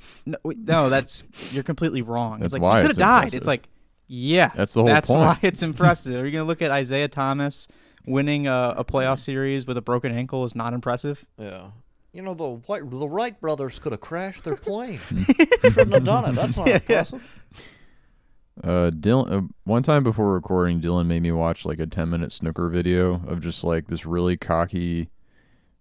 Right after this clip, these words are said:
Speaker 2: like, maybe the best snooker player on the planet. Just, uh,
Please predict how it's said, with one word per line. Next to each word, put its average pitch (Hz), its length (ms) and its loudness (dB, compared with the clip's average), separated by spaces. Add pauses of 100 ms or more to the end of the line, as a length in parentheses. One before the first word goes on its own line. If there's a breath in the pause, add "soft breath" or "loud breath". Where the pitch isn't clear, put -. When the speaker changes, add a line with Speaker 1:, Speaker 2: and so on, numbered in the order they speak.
(140)
Speaker 2:
like, 104 180 2
maybe 139 240 4
the 98 80 2
best 92 220 2
snooker 87 320 -2
player 90 280 0
on 85 120 0
the 76 60 -4
planet. 87 500 -2 (720)
Just, 82 380 -6
uh, 78 380 0